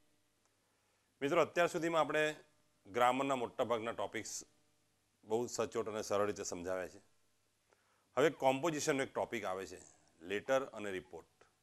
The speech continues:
તો મિત્રો, એ ટોપિક એવો છે ને કે એ ડિસ્ક્રિપ્ટિવ છે, એટલે લખવામાં થોડી તકલીફ પડતી હોય છોકરાઓને,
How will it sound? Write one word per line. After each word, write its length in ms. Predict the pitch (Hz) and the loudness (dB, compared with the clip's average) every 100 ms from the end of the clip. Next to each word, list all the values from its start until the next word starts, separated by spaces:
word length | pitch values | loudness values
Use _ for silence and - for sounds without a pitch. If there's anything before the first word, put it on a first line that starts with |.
| _ _ _ _ _ _ _ _ _ _ _ _ - | _ _ _ _ _ _ _ _ _ _ _ _ -4
તો 60 | |
મિત્રો, 280 | 170 170 196 | -2 2 0
એ 200 | 165 165 | 4 2
ટોપિક 360 | 180 170 180 156 | 6 4 4 2
એવો 180 | 160 170 | 2 2
છે 100 | 185 | 0
ને 140 | 151 | 0
કે 140 | 131 | 0
એ 180 | 151 151 | -2 -4
ડિસ્ક્રિપ્ટિવ 640 | 143 127 - 151 - 117 | -4 -4 0 0 0 -2
છે, 120 | 101 139 | -2 -2
એટલે 140 | 139 | -2
લખવામાં 480 | 110 98 - 143 139 | 0 -2 0 -2 0
થોડી 160 | 139 | -2
તકલીફ 340 | 131 110 113 110 | -4 -6 -6 -8
પડતી 280 | 98 87 87 | -8 -10 -8
હોય 120 | 82 | -8
છોકરાઓને, 520 | - 82 80 - - | -10 -14 -14 -18 -20